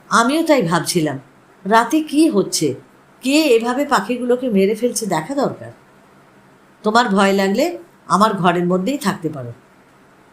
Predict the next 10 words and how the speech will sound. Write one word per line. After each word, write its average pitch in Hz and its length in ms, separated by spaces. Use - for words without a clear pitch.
ওরা 196 160
চেঁচামেচি 233 600
করতে 226 300
শুরু 220 280
করলে 226 260
দুজনে 202 340
একসঙ্গে 220 440
তখন 294 320
বের 143 240
হব।" 113 100